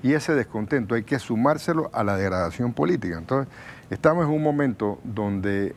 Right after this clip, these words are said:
empecemos por devolver esperanza con términos reales. O sea, eso pasa, ¿cómo devuelve esperanza? Que el gobierno vuelva a funcionar. Y el gobierno no funciona porque no hay políticas públicas y lo que se requiere es alguien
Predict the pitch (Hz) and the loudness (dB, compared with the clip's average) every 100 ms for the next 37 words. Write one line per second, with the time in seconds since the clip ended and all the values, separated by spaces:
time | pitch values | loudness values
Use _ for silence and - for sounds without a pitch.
0 | - - - - 147 123 139 196 196 - | -12 -20 -18 -2 0 2 2 4 2 2
1 | 143 123 120 113 117 139 117 107 107 90 | 0 4 4 4 4 2 2 0 0 -4
2 | - 90 - - - - - - - - | -8 -16 -18 -20 -20 -20 -20 -20 -20 -18
3 | - 127 104 123 131 117 95 107 143 95 | -2 -2 2 2 4 2 2 4 4 2
4 | 82 - 85 85 107 - 139 - 147 - | -6 -6 -6 -6 -6 0 0 2 2 2
5 | 147 - 147 147 139 156 135 131 147 123 | -2 0 2 4 4 2 2 0 0 -2
6 | 90 - - 120 101 101 110 110 117 117 | -8 -12 -6 -2 0 2 2 2 2 4
7 | 113 101 92 - - - - - - - | 2 0 -4 -8 -10 -10 -14 -20 -20 -20
8 | - - 110 117 147 160 156 156 147 156 | -10 -2 2 2 2 2 0 0 -2 0
9 | 151 117 101 104 117 117 117 113 113 98 | 0 0 -2 0 0 2 2 2 0 0
10 | - 196 107 80 73 85 87 85 95 95 | 2 2 2 -2 -6 -6 -8 -4 -4 -4
11 | 82 120 120 127 123 127 | -2 0 2 2 2 0